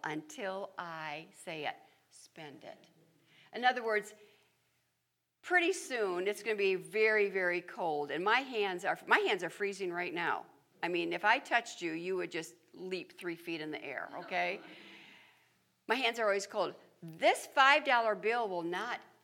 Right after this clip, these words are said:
make my hands warm, keep my hands warm. But I can take this five dollar bill, and I can go to the dollar store, and I can buy a couple pairs of mittens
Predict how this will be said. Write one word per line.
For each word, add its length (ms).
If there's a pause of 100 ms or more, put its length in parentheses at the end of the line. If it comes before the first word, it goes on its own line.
(540)
make 260
my 80
hands 320
warm, 320
keep 200
my 80
hands 300
warm. 220 (160)
But 160
I 160
can 160
take 340
this 180
five 300
dollar 300
bill, 420 (520)
and 120
I 120
can 180
go 120
to 60
the 100
dollar 400
store, 520
and 120
I 120
can 160
buy 180
a 80
couple 340
pairs 400
of 140
mittens 760